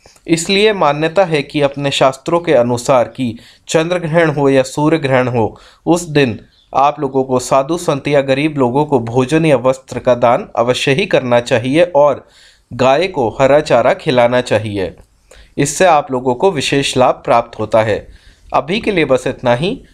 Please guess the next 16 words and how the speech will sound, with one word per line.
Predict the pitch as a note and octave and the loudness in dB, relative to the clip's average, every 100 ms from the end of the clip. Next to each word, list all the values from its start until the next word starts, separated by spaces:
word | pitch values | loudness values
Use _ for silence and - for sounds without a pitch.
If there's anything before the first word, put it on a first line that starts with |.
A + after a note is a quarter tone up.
| _ | _
अगर | C3 C#3+ | 0 2
आप | D#3 D#3 - | 0 0 -2
और | D3 D#3 | -2 2
ज़्यादा | D3+ C#3+ C3+ | 0 2 2
जानकारी | C3+ B2+ C#3 C3+ C3+ | 0 2 0 -2 -2
चाहते | B2 A2+ - C#3 | -2 -2 -2 0
हैं | B2+ G2 - _ - | 0 -4 -8 _ -4
तो | C3 | -2
हमारा | C3+ B2+ C3 C#3+ | 0 0 2 2
चैनल | C#3+ A#2+ A2 G2 - - | 0 0 0 -4 -10 -12
ज्ञान | A#2+ C#3 E3 | 0 2 2
मंत्रा | D#3 B2 B2 A#2+ | -2 -2 0 0
होम | D3 C#3+ | 0 -2
रेमेडीज | C3 A2 A#2+ E3 F#3 | -2 -2 -4 -4 -4
सब्सक्राइब | C#3 - - C#3 C3+ - | -6 -6 -2 -2 -2 -8
कीजिए। | A2 G#2 G2 | -8 -6 -6